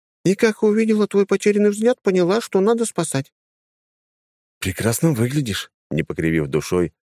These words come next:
выдал свой незамысловатый комплимент. «Спасибо». Тут же покраснели её милые щёчки. Дальше наш танец продолжился в тишине.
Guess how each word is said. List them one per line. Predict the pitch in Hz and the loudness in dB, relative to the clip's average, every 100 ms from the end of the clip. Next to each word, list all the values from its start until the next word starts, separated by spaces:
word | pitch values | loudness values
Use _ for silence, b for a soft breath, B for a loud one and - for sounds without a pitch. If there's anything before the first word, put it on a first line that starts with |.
| - | -2
выдал | 104 120 117 | 0 2 0
свой | - 107 107 - - | 0 0 0 -2 -4
незамысловатый | 92 78 78 64 - 73 98 85 | -2 -2 -4 -4 -2 0 0 -4
комплимент. | 80 67 69 58 60 - _ _ _ _ _ _ | -6 -8 -8 -8 -10 -14 _ _ _ _ _ _
«Спасибо». | - - 254 - 190 190 _ _ _ _ | -16 -6 -4 0 0 0 _ _ _ _
Тут | - 78 | -2 -2
же | 73 | -4
покраснели | - 71 78 - 82 76 | -8 -4 -6 -2 -2 0
её | 76 76 | 0 -2
милые | 82 76 73 | 0 0 -2
щёчки. | 76 60 - - - _ _ _ _ _ _ _ _ - | -2 -4 -6 -12 -16 _ _ _ _ _ _ _ _ -4
Дальше | 85 117 104 113 | 0 2 0 0
наш | 107 101 - | 0 0 -4
танец | - 90 92 85 - - _ | -6 -4 -2 -4 -8 -14 _
продолжился | - 62 69 65 62 - | -8 -4 -4 -4 -8 -12
в | 69 | -12
тишине. | - - 52 50 | -12 -12 -12 -14